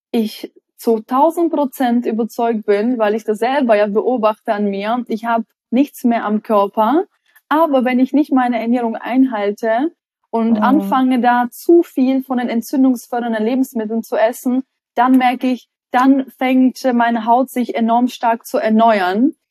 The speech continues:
Speaker 1: an der Kopfhaut und im Intimbereich. Und genau, das sind so zwei,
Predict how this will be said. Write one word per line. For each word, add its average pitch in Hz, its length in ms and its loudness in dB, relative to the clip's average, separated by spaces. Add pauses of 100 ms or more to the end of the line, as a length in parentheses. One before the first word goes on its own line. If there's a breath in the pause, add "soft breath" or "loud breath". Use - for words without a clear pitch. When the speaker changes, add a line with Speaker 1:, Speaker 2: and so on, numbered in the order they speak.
(120)
Speaker 1:
an 226 160 2
der 220 120 0
Kopfhaut 285 800 0 (340)
und - 180 4
im 226 160 2
Intimbereich. 294 1160 0 (480)
Und 240 460 2
genau, 233 280 0
das 220 140 0
sind 262 120 2
so 240 100 -2
zwei, 226 840 2